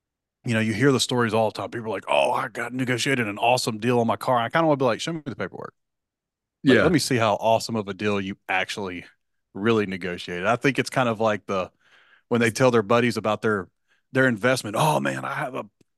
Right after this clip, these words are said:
Speaker 1: my, my, my portfolio is up f-, my four hundred percent 'cause I put a hundred percent in Nvidia." And I'd be like, "Show me your,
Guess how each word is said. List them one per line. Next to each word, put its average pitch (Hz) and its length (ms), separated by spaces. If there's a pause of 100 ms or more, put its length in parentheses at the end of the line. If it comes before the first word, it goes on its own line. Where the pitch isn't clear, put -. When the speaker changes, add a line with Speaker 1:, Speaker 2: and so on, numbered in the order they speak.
(160)
Speaker 1:
my, 139 260
my, 151 240
my 147 300
portfolio 143 520
is 135 100
up 147 140
f-, - 240
my 131 240 (100)
four 190 260
hundred 170 220
percent 151 440 (460)
'cause 139 100
I 147 120
put 165 140
a 139 40
hundred 170 180
percent 151 340
in 147 140
Nvidia." 147 300
And 117 80
I'd 120 100
be 123 60
like, 113 140
"Show 151 140
me 135 120
your, 113 200